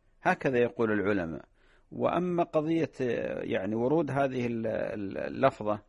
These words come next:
في النصوص الشرعية، الصحيح من أقوال أهل العلم أنها إذا جاءت مفر-، منفردة، يعني جاءت لفظة الإسلام من دون الإيمان، فإنها ت-، تشمل الإيمان والإسلام.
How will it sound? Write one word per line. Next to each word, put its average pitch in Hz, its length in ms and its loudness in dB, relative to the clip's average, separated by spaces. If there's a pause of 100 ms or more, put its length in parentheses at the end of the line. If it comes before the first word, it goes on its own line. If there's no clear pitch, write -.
(340)
في - 80 -12
النصوص 117 400 -2
الشرعية، 104 680 -2 (440)
الصحيح 156 480 -4
من 156 180 0
أقوال 139 440 0
أهل 113 240 -2
العلم 110 280 -2
أنها 120 340 0
إذا 123 280 0
جاءت 147 440 0
مفر-، - 380 -2
منفردة، 117 720 0 (400)
يعني 113 260 -2
جاءت - 500 -2 (280)
لفظة 131 440 -2
الإسلام 110 600 0 (420)
من 120 180 -2
دون 135 220 2
الإيمان، 110 500 0
فإنها 165 360 -2
ت-، 151 160 -4
تشمل 151 580 -2
الإيمان 147 500 0
والإسلام. 101 520 -4